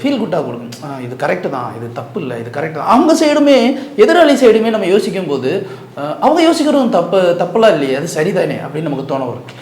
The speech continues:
இப்போ இந்த ரெண்டு முரண்பாடுகளுக்கு இடையில ஆ, எது ஜெயிக்குது? பிராக்டிகல் லைஃப் ஜெயிக்குதா? இல்ல உண்மை ஜெயிக்குதா? அப்படிங்கிற ஒரு விஷயத்தை நம்மளை கொண்டு போய் விட்டுருக்க ஒரு விஷயம். இன்றைய சமுதாயத்துக்கு இது ரொம்பவும் தேவைப்படுற ஒரு விஷயம். காரணம் என்ன அப்படின்னா, இங்க நிறைய குள்ளநெறி கூட்டங்கள் இருக்கு.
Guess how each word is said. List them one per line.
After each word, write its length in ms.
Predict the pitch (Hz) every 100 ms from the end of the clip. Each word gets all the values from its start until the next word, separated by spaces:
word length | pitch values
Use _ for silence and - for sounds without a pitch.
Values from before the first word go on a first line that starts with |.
| -
இப்போ 460 | 240 220 247 277 -
இந்த 200 | 214 202
ரெண்டு 280 | 196 262 339
முரண்பாடுகளுக்கு 760 | 302 320 339 320 311 269 214 185
இடையில 480 | 220 175 143 170 - - - -
ஆ, 300 | 170 170 175
எது 320 | 175 175 240 277
ஜெயிக்குது? 560 | 180 180 - 139 131
பிராக்டிகல் 320 | 180 185 226
லைஃப் 200 | 233 208
ஜெயிக்குதா? 600 | 208 165 160 160 165 -
இல்ல 400 | 170 165 147 135 131 131 127 127
உண்மை 280 | 156 226 240
ஜெயிக்குதா? 400 | 180 156 135 127 -
அப்படிங்கிற 420 | 151 196 214 208
ஒரு 160 | 147 135
விஷயத்தை 340 | 165 262 226
நம்மளை 260 | 196 143 135
கொண்டு 200 | 190 208
போய் 140 | 170
விட்டுருக்க 180 | 143 190
ஒரு 180 | 170 156
விஷயம். 260 | 131 208 - - -
இன்றைய 400 | - 285 359 349
சமுதாயத்துக்கு 560 | 294 240 269 269 247 240
இது 100 | 202
ரொம்பவும் 420 | 151 175 196 202
தேவைப்படுற 480 | 160 175 185 185 180
ஒரு 140 | 151 117
விஷயம். 360 | 120 120 117
காரணம் 400 | - 214 254 254
என்ன 260 | 175 190 180
அப்படின்னா, 300 | 143 131 165
இங்க 140 | 180
நிறைய 280 | 165 165 247
குள்ளநெறி 420 | 240 262 269 233
கூட்டங்கள் 400 | 180 156 147 123
இருக்கு. 300 | 120 117 -